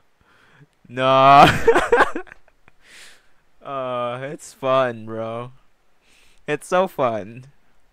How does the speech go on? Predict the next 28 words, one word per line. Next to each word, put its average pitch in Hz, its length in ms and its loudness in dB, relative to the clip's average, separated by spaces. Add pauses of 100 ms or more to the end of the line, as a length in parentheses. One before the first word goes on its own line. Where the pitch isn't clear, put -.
(680)
Anyway, 139 200 -2
after 147 340 -2
all 160 280 0
of 147 80 -10
these 139 240 -10
episodes, 131 800 -10 (1500)
the 123 180 -8
acrobatic 120 640 -8
Silky 117 400 -14
backstory 110 560 -14
is 110 60 -16
still 107 200 -20
my 98 140 -20
favorite. - 480 -20 (960)
That 127 300 -4
one 131 320 -8
is 110 160 -10
still 110 260 -8
peak, - 480 -16 (220)
peak - 300 -12
cinema. 107 680 -18 (1160)
They 131 180 -6
deserve 117 400 -10
an 110 100 -12
award 101 320 -14
for 101 140 -16
that 95 240 -18
adaptation. 95 880 -18